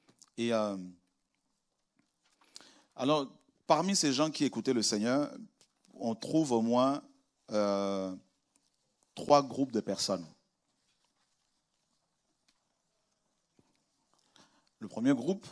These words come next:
que l'on voit ici, c'est bien sûr la foule. Des personnes sans vision. Des perso-, des personnes qui marchent, euh,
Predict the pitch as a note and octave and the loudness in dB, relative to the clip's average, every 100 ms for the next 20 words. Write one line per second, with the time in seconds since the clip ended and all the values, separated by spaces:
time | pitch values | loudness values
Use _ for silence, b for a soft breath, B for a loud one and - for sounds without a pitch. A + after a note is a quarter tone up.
0 | - C3 B2+ A2+ D3 D3+ A#2 D#3 - - | -4 2 4 4 2 2 0 -2 -6 -2
1 | B2+ C#3 - _ _ _ _ _ - A#2 | 0 0 -2 _ _ _ _ _ -8 -6
2 | A#2+ - D#3 D#3+ - _ _ _ _ - | -2 -2 -2 -2 -8 _ _ _ _ -20
3 | - - - _ _ _ _ _ _ _ | -20 -20 -20 _ _ _ _ _ _ _
4 | - B2 - D#3 C3+ F2+ - _ _ - | 0 0 0 -2 -4 -6 -14 _ _ -20
5 | _ _ _ _ _ _ _ _ _ _ | _ _ _ _ _ _ _ _ _ _
6 | _ _ _ _ _ _ _ _ _ _ | _ _ _ _ _ _ _ _ _ _
7 | _ _ _ _ _ _ - G#2 A#2 - | _ _ _ _ _ _ -14 -2 0 2
8 | D3 D3+ - - - C#3+ B2+ A#2+ G2 - | 0 -2 -8 -10 0 2 2 0 -2 -6
9 | _ _ _ _ _ _ _ _ _ _ | _ _ _ _ _ _ _ _ _ _
10 | _ _ _ _ _ G#2 A#2+ - C#3+ C#3 | _ _ _ _ _ -8 0 0 0 -2
11 | A#2+ B2+ - D3 A#2+ G2+ - - - - | -4 -2 0 0 -2 -12 -20 -20 -20 -8
12 | B2+ C#3+ C#3 - b b b - G#2 G#2 | 0 0 0 -6 b b b -14 -4 -2
13 | G#2 G#2 | -2 -4